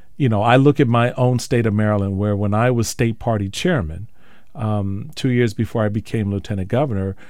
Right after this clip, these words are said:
our congressional de-, delegation in a very liberal state like Maryland was four four.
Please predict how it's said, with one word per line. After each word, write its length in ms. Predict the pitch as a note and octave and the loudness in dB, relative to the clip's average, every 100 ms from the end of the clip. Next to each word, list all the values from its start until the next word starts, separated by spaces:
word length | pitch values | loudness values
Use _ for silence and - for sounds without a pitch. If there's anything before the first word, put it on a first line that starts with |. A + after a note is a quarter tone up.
| - - | -18 -4
our 160 | C3 D#3+ | 0 2
congressional 580 | - A#2 C3 E3 C#3+ A2+ | 2 2 4 2 0 0
de-, 240 | A2 A2 - | 2 0 0
delegation 640 | B2 A2 G#2 A2 - G#2+ - | 2 2 2 0 0 -4 0
in 140 | C#3 | 0
a 80 | C3+ | 0
very 240 | G#2 A#2 C#3 | 2 2 4
liberal 280 | B2 C3 C#3 | 2 2 0
state 340 | - C#3 C#3 | 0 0 2
like 240 | C3+ B2 | 2 2
Maryland 320 | C3+ D#3 C#3+ B2 | 2 2 2 0
was 140 | A#2 | -2
four 320 | - C#3+ C#3 | 0 4 4
four. 480 | C3 - F#3 D#3+ - | 2 0 0 -2 -10